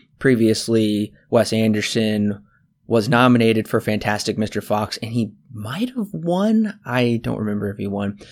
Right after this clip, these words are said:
but I know he was at least nominated, I'm pretty sure. So he's back, and I'm thinking, uh, he might get that for Isle of Dogs. And maybe a dark horse would be Ralph Breaks the Internet, but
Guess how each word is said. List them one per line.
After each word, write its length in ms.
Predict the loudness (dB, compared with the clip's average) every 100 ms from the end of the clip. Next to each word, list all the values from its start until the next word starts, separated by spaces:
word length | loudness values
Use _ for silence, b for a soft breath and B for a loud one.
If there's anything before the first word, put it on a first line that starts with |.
| B
but 100 | 0
I 40 | 4
know 160 | 6
he 100 | 6
was 100 | 4
at 60 | 2
least 380 | -2 -4 -8 -20 -16
nominated, 520 | -10 -8 -8 -6 -6
I'm 100 | -8
pretty 240 | -8 -8 -6
sure. 400 | -4 -4 -4 -8 B B B
So 120 | 4 6
he's 120 | 6
back, 440 | 6 6 6 2
and 140 | 0 2
I'm 120 | 2
thinking, 440 | 2 2 0 0 0
uh, 340 | 0 2 2
he 180 | 2 0
might 480 | 2 2 2 0 0
get 260 | -2 -2
that 220 | -2 -2 0
for 140 | 2
Isle 140 | 2
of 100 | 2
Dogs. 460 | 4 6 6 2 -12 B B B B B _ _ 0
And 640 | 4 6 6 6 4 2
maybe 520 | 2 4 4 4 6
a 360 | 8 8 8 6
dark 560 | 2 -6 2 4 4 4
horse 320 | 4 4 2
would 120 | 0
be 140 | 4 4
Ralph 340 | 6 4 4
Breaks 280 | 2 2 2
the 140 | 2
Internet, 500 | 4 4 4 4 2
but 320 | -2 -2 -4